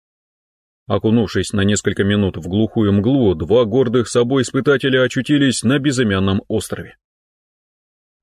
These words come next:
Пара дней понадобилось друзьям, чтобы более детально разобраться в особенностях действия переходов. Оказалось, вовсе не обязательно выходить на промежуточном этапе, чтобы попасть дальше.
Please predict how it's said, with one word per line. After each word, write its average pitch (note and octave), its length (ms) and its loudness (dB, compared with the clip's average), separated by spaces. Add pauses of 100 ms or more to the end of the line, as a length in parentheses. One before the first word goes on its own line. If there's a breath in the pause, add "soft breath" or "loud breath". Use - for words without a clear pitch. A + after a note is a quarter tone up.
(180)
Пара D#3 260 4
дней C#3 320 -2
понадобилось F#2+ 680 2
друзьям, A2 480 0
чтобы F2+ 280 -2
более G#2+ 300 2
детально B2 460 0
разобраться F#2+ 580 0
в F2 60 0
особенностях F2+ 760 -2
действия F#2+ 460 -2
переходов. - 560 -4 (500 loud breath)
Оказалось, A#2+ 680 2
вовсе D#3+ 280 0
не E3 100 0
обязательно D#3 600 0
выходить C#3+ 520 -2
на G#2 160 0
промежуточном C#3+ 760 0
этапе, C#3+ 380 -2 (140)
чтобы A2 300 0
попасть A#2+ 400 0
дальше. - 400 -2